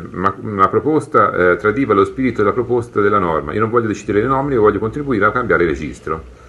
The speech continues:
Il test è chiuso, i primi che devono riceverlo stanno a Palazzo, a Palazzo Chigi, ci sarà un preconsiglio, eh, stiamo facendo tutto nel pieno rispetto dell'autonomia, le modifiche fanno parte del confronto. Se la prima volta non fosse stato improvvisamente distribuita, ci saremmo confrontati in ben altro clima.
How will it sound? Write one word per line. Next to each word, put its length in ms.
Il 120
test 260
è 80
chiuso, 580
i 80
primi 320
che 100
devono 240
riceverlo 340
stanno 220
a 40
Palazzo, 420
a 20
Palazzo 320
Chigi, 300
ci 80
sarà 160
un 60
preconsiglio, 1000
eh, 580
stiamo 180
facendo 260
tutto 240
nel 100
pieno 200
rispetto 300
dell'autonomia, 760
le 100
modifiche 420
fanno 200
parte 280
del 80
confronto. 480
Se 80
la 60
prima 160
volta 220
non 80
fosse 160
stato 200
improvvisamente 560
distribuita, 520
ci 60
saremmo 240
confrontati 540
in 80
ben 120
altro 260
clima. 300